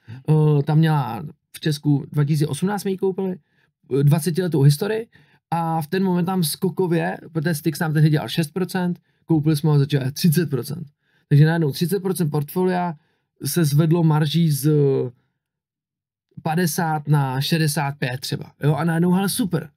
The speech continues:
No, jenomže my jsme pak začali dělat slevy, začali jsme být jako hamižní a, e, používat steroidy, e, do toho marketingu, jo. Takže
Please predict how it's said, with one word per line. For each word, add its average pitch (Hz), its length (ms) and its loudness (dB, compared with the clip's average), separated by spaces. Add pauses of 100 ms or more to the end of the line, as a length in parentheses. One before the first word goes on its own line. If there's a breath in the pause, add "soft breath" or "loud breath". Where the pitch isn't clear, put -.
(180)
No, 185 140 -2
jenomže 190 280 -2
my 180 100 0
jsme 170 160 -4
pak 170 160 -4
začali 175 280 -2
dělat 190 140 -2
slevy, 139 320 -4 (380 soft breath)
začali 156 280 0
jsme 175 180 -2
být 165 220 0
jako 170 180 -4
hamižní 160 480 2
a, - 20 -4
e, - 280 -6 (140)
používat 156 340 2
steroidy, 151 600 0 (1080 soft breath)
e, 151 40 0
do 165 120 2
toho 190 140 0
marketingu, 180 600 -2
jo. 175 180 -6
Takže 156 220 2